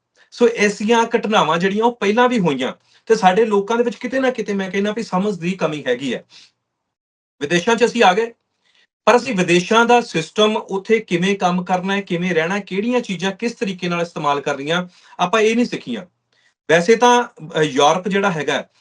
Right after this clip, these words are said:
ਜਾਂ ਹੋਰ ਜਿਹੜੇ, ਅ, ਮੁਲਕ, ਡਿਵੈਲਪ ਮੁਲਕ ਹੈਗੇ ਆ, ਇਹਨਾਂ ਦੇ ਵਿੱਚ ਬਹੁਤ ਕੁਛ ਐਸਾ ਹੈ ਵੀ ਜਿਹੜਾ ਤੁਹਾਨੂੰ ਸਮਝਾਇਆ ਜਾਂਦਾ ਹੈ।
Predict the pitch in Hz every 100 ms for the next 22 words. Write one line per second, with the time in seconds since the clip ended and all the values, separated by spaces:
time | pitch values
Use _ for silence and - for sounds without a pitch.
0 | _ 160 165 151 175 185 185 190 180 156
1 | 147 151 156 131 135 139 156 143 139 120
2 | 143 135 - - _ 190 233 240 226 226
3 | - 160 208 233 220 156 156 185 170 151
4 | 180 196 202 208 214 214 208 190 139 -
5 | 139 131 143 180